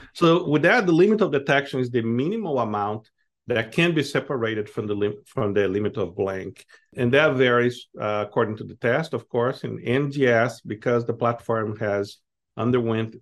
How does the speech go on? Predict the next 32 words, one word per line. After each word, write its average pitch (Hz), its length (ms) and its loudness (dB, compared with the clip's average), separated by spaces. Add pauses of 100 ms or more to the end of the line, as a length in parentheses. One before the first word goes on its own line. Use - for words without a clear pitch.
(140)
uh, 131 220 -6
did 127 280 2
undergo 120 420 2
an 110 80 2
analytical 107 480 0
validation 104 580 -2
for 104 140 -6
the 98 120 -2
F 98 160 -2
D 98 220 -2
A, 95 60 -2
we 104 140 0
know 107 340 -2 (320)
with 104 180 -2
twenty 110 240 0
micrograms 101 680 -2 (100)
that, 98 300 -2
that 101 340 -4
the 107 100 0
number 104 300 0
is 101 100 -2
about 98 460 -2
seven 107 420 -2
times 98 240 -6
ten 92 200 -8
to - 60 -10
minus 92 360 -8
seven. - 420 -12 (640)
Now, 170 380 2
it's 165 200 2
very 240 300 -2
intuitive, 170 920 0